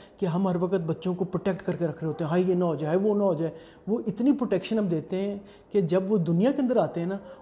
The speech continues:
उनको ये नहीं पता होता कि यार, ये तो, ये तो, ये तो ज़िंदगी चल ही नहीं रही।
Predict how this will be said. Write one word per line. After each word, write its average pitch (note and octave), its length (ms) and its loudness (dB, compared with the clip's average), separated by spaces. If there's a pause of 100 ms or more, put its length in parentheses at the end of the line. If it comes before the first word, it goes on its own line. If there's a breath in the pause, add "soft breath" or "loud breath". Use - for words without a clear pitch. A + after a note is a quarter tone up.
उनको G3 240 0
ये F#3 140 2
नहीं A3 100 2
पता G3 220 -2
होता F#3+ 180 0
कि F#3 140 -2
यार, F#3+ 100 2
ये G3+ 140 0
तो, G3+ 180 0
ये F3+ 120 0
तो, F#3+ 140 0
ये D#3+ 220 -2
तो F3+ 120 0
ज़िंदगी E3+ 340 0
चल F#3 200 0
ही A#3 80 0
नहीं G#3 160 -2
रही। D#3 140 -8